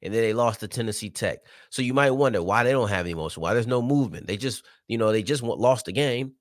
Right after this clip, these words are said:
Well, first off, one of the teams that they beat was Virginia University of Lynchburg, which we know, no wins. The other team was the Citadel, no wins. So the only two teams that you have beaten this year have no wins. Okay.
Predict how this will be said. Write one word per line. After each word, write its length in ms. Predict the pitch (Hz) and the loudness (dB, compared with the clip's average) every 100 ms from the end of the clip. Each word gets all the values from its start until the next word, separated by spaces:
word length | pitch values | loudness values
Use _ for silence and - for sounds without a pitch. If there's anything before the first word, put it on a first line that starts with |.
| _ _ - | _ _ -12
Well, 80 | 113 | -2
first 280 | 156 143 | 0 2
off, 300 | 107 98 113 _ _ - | 2 0 -2 _ _ -4
one 220 | 104 131 | 0 2
of 60 | |
the 100 | 113 | 0
teams 280 | 101 127 113 | -2 -4 -2
that 140 | 101 101 | -4 -4
they 100 | 104 | -4
beat 300 | 101 110 95 | -4 -6 -6
was 140 | 90 | -6
Virginia 500 | 85 87 107 95 95 _ _ - | -6 -4 -4 -4 -6 _ _ -8
University 520 | 98 104 95 90 87 | -4 -2 -2 -4 -6
of 100 | 80 | -6
Lynchburg, 460 | 87 80 95 110 87 | -8 -6 -4 -2 -4
which 200 | 90 - | -8 -6
we 120 | 107 | -6
know, 300 | 80 87 - _ _ _ _ _ _ _ _ _ - | -4 -6 -8 _ _ _ _ _ _ _ _ _ -8
no 180 | 82 92 | -2 -2
wins. 420 | 76 78 95 - _ _ _ | -2 -8 -10 -18 _ _ _
The 120 | - 127 | 0 2
other 120 | 123 | 2
team 240 | 127 117 | 0 0
was 200 | 107 104 | 0 0
the 100 | 87 | -2
Citadel, 680 | - 90 64 73 87 113 131 151 - | -4 -4 -4 -6 -6 -8 -16 -16 -2
no 140 | 98 | -2
wins. 460 | 85 78 98 110 - - - | 0 -6 -8 -12 -18 -20 -2
So 140 | 131 | 0
the 160 | 110 120 | 4 6
only 180 | 170 170 | 6 6
two 160 | - | -2
teams 340 | 165 170 165 131 | -2 0 0 0
that 160 | 113 | -2
you 80 | 160 | -2
have 140 | 123 120 | -2 -2
beaten 240 | 170 101 | -4 -4
this 200 | 120 - | -4 -2
year 320 | 156 117 127 - _ _ _ _ - | 0 2 0 -6 _ _ _ _ 2
have 180 | 117 82 | 4 4
no 140 | 80 | 0
wins. 500 | 85 117 - - - - _ _ _ _ _ _ _ - | 0 0 -2 -10 -14 -16 _ _ _ _ _ _ _ -2
Okay. 300 | 180 131 107 | 2 4 4